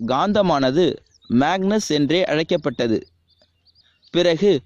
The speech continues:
நாளடைவில் அது மேக்னட்டாக மாறியது என்று வரலாறு கூறுகிறது. பூமியில் எடுக்கப்படும் காந்தம் நேச்சுரல் காந்தம்,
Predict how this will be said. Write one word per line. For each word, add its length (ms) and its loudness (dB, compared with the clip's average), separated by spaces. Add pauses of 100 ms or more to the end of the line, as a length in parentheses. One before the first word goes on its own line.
(320)
நாளடைவில் 640 0 (320)
அது 180 0 (160)
மேக்னட்டாக 680 -2 (440)
மாறியது 500 2
என்று 240 2 (280)
வரலாறு 420 0 (100)
கூறுகிறது. 500 2 (1500)
பூமியில் 560 2 (440)
எடுக்கப்படும் 600 0 (100)
காந்தம் 420 0 (1080)
நேச்சுரல் 680 -2
காந்தம், 340 -2